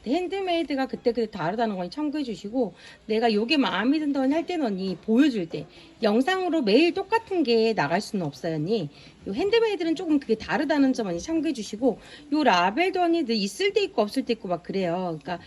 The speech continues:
요런 것들 언니들 내가 조금 아, 요게 정말 괜찮다 이럴 때 언니들 컨택하시는 게 좋아요. 핸드메이드는 언니 약간 그런 맛이 있어요, 언니. 그냥 하나밖에 없는 가방이라고 생각하시면 좋을 것 같아요.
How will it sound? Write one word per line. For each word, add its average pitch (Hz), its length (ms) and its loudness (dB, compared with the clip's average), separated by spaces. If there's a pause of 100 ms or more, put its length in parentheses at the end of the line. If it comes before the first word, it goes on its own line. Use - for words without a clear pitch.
(240)
요런 262 240 4
것들 208 300 0
언니들 156 280 -2
내가 185 300 -2
조금 262 460 0 (280)
아, 226 100 0
요게 220 260 6
정말 202 260 0
괜찮다 277 680 0
이럴 294 260 0
때 277 100 -2
언니들 233 180 0
컨택하시는 269 520 -6
게 170 60 -6
좋아요. 165 420 -4 (500)
핸드메이드는 370 760 2
언니 202 160 0
약간 196 240 -2
그런 214 340 4
맛이 165 280 -2
있어요, 190 240 2
언니. 156 280 2 (840)
그냥 226 320 6
하나밖에 415 560 4
없는 339 320 4
가방이라고 302 640 0
생각하시면 320 680 -2
좋을 180 200 -6
것 214 80 -14
같아요. 185 460 -6